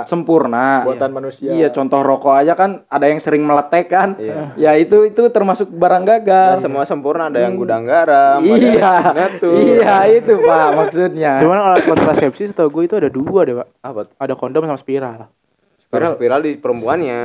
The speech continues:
Speaker 3: Spiral di perempuan,
Speaker 1: Itu
Speaker 3: dimasukin
Speaker 1: gua,
Speaker 3: di
Speaker 1: gua,
Speaker 3: dalam.
Speaker 1: jujur gua masih bingung, Pak,
Speaker 2: Gua nggak
Speaker 1: sama
Speaker 2: tahu.
Speaker 1: yang spiral-spiral kayak gitu gimana?
Speaker 3: Cara makainya itu seumur hidup.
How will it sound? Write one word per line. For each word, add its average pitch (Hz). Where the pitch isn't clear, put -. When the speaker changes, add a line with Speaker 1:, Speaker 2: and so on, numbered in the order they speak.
Speaker 3:
Spiral 127
di 156
perempuan, 139
Speaker 1:
Itu 131
Speaker 3:
dimasukin 151
Speaker 1:
gua, 147
Speaker 3:
di -
Speaker 1:
gua, 185
Speaker 3:
dalam. 123
Speaker 1:
jujur 139
gua 156
masih 147
bingung, 135
Pak, 165
Speaker 2:
Gua 143
nggak 143
Speaker 1:
sama 123
Speaker 2:
tahu. 131
Speaker 1:
yang 127
spiral-spiral 127
kayak 120
gitu 135
gimana? 135
Speaker 3:
Cara 151
makainya 135
itu 143
seumur 147
hidup. 143